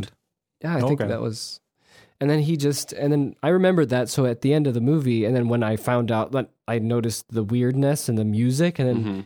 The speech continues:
Speaker 1: and then it panned out, and I'm like, <gasps> "Oh, those are one of the islands." I guess they're, they, instead of making people, now it's making environments based on what your memories now.
Speaker 2: Yeah.
Speaker 1: So
Speaker 2: Oh,
Speaker 1: it's
Speaker 2: that's
Speaker 1: just
Speaker 2: true, that's
Speaker 1: trapping
Speaker 2: true.
Speaker 1: you
Speaker 2: Like,
Speaker 1: in.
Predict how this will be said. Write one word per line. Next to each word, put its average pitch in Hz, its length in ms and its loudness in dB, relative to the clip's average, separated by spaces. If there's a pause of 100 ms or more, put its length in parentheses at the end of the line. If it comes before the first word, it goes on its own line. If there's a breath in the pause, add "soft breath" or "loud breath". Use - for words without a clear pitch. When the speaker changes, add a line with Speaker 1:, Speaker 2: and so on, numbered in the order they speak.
(240)
Speaker 1:
and 185 100 4
then 185 100 4
it 165 100 2
panned 175 240 2
out, 151 100 4
and 143 80 0
I'm 135 80 2
like, 135 160 -2
<gasps> 202 460 -2
"Oh, 156 320 2
those 170 160 2
are 190 40 2
one 220 120 4
of 214 60 2
the 233 100 2
islands." 202 400 0
I 147 60 2
guess 165 180 0
they're, 175 200 2
they, 143 280 -2
instead 180 320 2
of 151 100 2
making 151 380 2
people, 170 320 0
now 165 160 2
it's 165 180 -4
making 160 360 2
environments 151 500 2
based 135 260 -2
on 131 160 0
what 120 160 -2
your 123 420 0
memories 127 600 0
now. 82 220 -6
Speaker 2:
Yeah. 101 320 -2 (520)
Speaker 1:
So 147 120 0
Speaker 2:
Oh, 151 40 4
Speaker 1:
it's 160 40 2
Speaker 2:
that's 143 40 0
Speaker 1:
just 151 140 0
Speaker 2:
true, 202 100 2
that's 156 180 2
Speaker 1:
trapping 160 140 4
Speaker 2:
true. 151 80 4
Speaker 1:
you 151 80 4
Speaker 2:
Like, 151 160 2
Speaker 1:
in. 110 160 -8